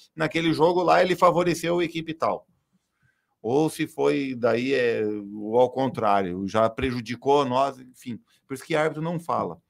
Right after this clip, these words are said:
Mas a gente tem, tem noção, assim, de, de, de, de tudo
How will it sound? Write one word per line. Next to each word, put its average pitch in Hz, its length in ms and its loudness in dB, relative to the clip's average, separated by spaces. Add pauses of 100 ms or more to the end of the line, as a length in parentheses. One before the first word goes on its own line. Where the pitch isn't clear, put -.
(540)
Mas 120 300 0
a 139 80 0
gente 139 280 -6
tem, 302 460 0
tem 139 280 -2
noção, 131 460 -4
assim, 127 260 -8
de, 104 220 -10
de, 95 260 -10
de, 95 280 -16
de 95 280 -20
tudo 107 640 -8